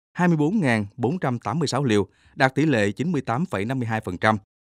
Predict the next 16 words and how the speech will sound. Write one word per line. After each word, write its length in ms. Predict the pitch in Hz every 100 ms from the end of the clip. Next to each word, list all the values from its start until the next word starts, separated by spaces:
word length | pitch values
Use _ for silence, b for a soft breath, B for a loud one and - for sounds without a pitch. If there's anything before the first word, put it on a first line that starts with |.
| _ -
Do 100 | 190
tỉnh 260 | 120 175
tập 160 | - -
trung 240 | 143 139 131
tổng 180 | 110 175
sàng 180 | 117
lọc 160 | 110 101
xét 180 | 190 -
nghiệm 120 | 104
đợt 180 | 104 113
hai, 220 | 117 110 _ _ -
nên 180 | 165
số 260 | 156 147 185
vaccine 380 | 226 - 143 135
còn 180 | 117 107
lại 280 | 95 98